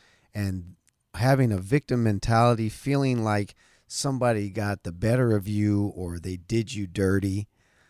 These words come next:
that is something that can really stick with you for a long time if you don't deal with it and understand it, and understand that it really was a blessing in disguise in the end,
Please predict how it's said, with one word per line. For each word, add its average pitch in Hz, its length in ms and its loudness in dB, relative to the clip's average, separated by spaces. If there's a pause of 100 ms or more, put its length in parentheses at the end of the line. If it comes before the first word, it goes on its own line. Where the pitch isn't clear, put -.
(100)
that 139 240 6
is 139 100 4
something 127 460 0
that 101 220 -2
can 87 200 -8
really 127 280 -2
stick - 440 -6
with 110 300 -8
you 98 160 -10
for 101 220 -10
a 98 80 -2
long 123 340 0
time 160 380 -2
if 110 240 -6
you 110 100 -6
don't 120 360 -2 (320)
deal 180 260 2
with 95 240 0
it 101 160 -2
and 110 160 -4
understand 131 760 0
it, - 120 -14 (440)
and 101 520 -4 (180)
understand 123 720 0
that 107 220 0 (560)
it 135 180 2
really 151 380 6
was 120 260 2
a 120 60 0
blessing 127 480 4
in 120 120 2
disguise 110 720 0
in 98 120 -2
the 110 260 2
end, 87 260 0